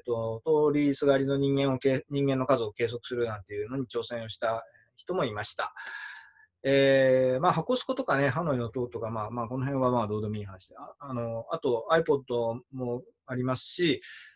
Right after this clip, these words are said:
えー、スリーディープリンターね。スリーディープリンター、実は、えーと、大学アイティーエルにも、まあ、まだ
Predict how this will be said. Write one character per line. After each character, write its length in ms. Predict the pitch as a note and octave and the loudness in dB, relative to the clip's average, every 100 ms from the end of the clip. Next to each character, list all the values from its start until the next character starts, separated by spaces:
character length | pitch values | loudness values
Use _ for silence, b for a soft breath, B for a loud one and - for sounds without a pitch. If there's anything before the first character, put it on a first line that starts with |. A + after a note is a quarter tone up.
| B _ | B _
え 1000 | B2+ B2+ B2 B2 B2 A#2+ A#2+ A#2+ A#2+ A#2 | -2 0 2 0 0 2 2 0 0 -2
ー、 20 | |
ス 160 | A2+ F3+ | -2 0
リ 160 | A#3 B3 | 2 4
ー 40 | |
デ 160 | A#3+ A#3 | 2 0
ィ 20 | |
ー 20 | |
プ 80 | A#3 | 0
リ 140 | A3 | 0
ン 80 | D#3+ | 0
タ 140 | G#2+ | 0
ー 40 | G2+ | 2
ね。 200 | B2+ B2+ | 2 2
ス 120 | - | 0
リ 140 | E3+ G#3 | 0 2
ー 40 | |
デ 100 | G#3 | 2
ィ 40 | G#3 | 2
ー 20 | |
プ 60 | G3+ | 2
リ 120 | F#3+ | 2
ン 60 | |
タ 140 | D3 A#2 | 2 2
ー、 40 | |
実 220 | A#2+ C3 | 0 0
は、 320 | C#3+ C3 B2+ - | 4 6 6 0
え 180 | B2+ B2 | -6 -6
ー 60 | A#2+ | -2
と、 60 | |
大 180 | C3 D3 | 2 4
学 260 | C#3+ C#3+ D#3 | 4 2 2
ア 80 | D#3+ | 0
イ 100 | D#3+ | 0
テ 100 | E3+ | -2
ィ 20 | |
ー 40 | |
エ 20 | |
ル 80 | D3+ | -2
に 100 | D#3+ | 0
も、 540 | F#3 C#3 A#2 - - A2+ | 2 2 0 -8 -12 -4
ま 240 | C#3 A#2+ | -2 0
あ、 40 | A#2+ | 0
ま 100 | C3 | 0
だ 180 | A2+ | 0